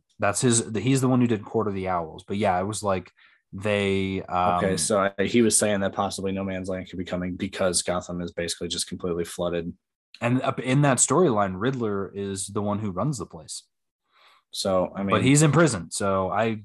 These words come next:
Speaker 1: I don't know, but either
Speaker 2: he's in
Speaker 1: way, this is
Speaker 2: prison.
Speaker 1: really exciting. Like, I,
Speaker 2: Yeah.
Speaker 1: I love that they, that to me is the perfect kind of cliffhanger where the, the characters themselves have hit a crescendo by the end of the movie, and we're like,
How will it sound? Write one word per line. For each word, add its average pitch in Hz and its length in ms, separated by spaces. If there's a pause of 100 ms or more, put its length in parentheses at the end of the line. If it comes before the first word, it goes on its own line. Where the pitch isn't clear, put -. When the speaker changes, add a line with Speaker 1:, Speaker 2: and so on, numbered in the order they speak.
Speaker 1:
I 107 120
don't 113 160
know, 117 180
but 101 240 (320)
either 143 220
Speaker 2:
he's 113 80
in 110 40
Speaker 1:
way, 113 140
this 104 100
is - 80
Speaker 2:
prison. 80 140
Speaker 1:
really 98 240
exciting. 82 600 (280)
Like, 95 220
I, 110 180
Speaker 2:
Yeah. 117 220 (180)
Speaker 1:
I 139 120
love 127 260
that 113 140
they, 110 100 (160)
that 147 280
to 147 80
me 127 280
is 107 200
the 110 80
perfect 113 320
kind 101 140
of 87 60
cliffhanger 85 560
where 95 200
the, 95 300
the 95 80
characters 165 720
themselves 123 680 (260)
have 95 180
hit - 360
a 104 180
crescendo 113 540
by 117 140
the 107 100
end 110 100
of 107 60
the 104 40
movie, 117 480
and 101 140
we're 101 120
like, 95 180